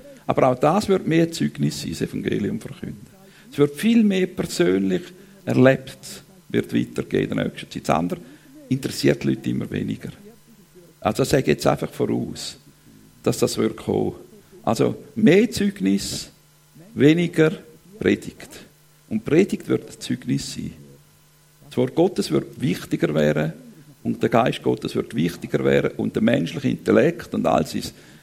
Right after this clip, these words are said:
seine Bücher, die er da zusammentrommelt, damit es eine schöne Predigt gibt, wird weniger wichtig sein. Das ist mein starker Eindruck.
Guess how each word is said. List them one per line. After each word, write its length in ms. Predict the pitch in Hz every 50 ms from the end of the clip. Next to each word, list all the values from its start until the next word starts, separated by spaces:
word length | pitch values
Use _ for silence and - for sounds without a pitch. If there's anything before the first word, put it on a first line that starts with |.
| _ -
seine 240 | - 113 113 110
Bücher, 380 | - 139 139 160 185 175 - 160
die 60 | 151
er 160 | 156 - 143
da 200 | 139 139 135 -
zusammentrommelt, 840 | - - 135 123 139 143 - - - - - 135 139 143 - - -
damit 200 | - 120 - -
es 80 | -
eine 40 | 117
schöne 240 | - 110 107 104 101
Predigt 480 | - - - 131 135 - 165 165 - -
gibt, 380 | - 127 123 123 - - - - - - - - - -
wird 260 | 107 107 107 - 101
weniger 400 | 98 101 104 110 - - 107 104
wichtig 400 | 101 98 - - - - 113 -
sein. 240 | - - - - - - - _ _ _ _ _ _ _ _ _ - 143
Das 160 | - 113 117
ist 40 | -
mein 300 | 123 113 107 104 101 92 -
starker 400 | - 104 104 107 - - 110 101
Eindruck. 600 | 95 98 - - - - - - - - -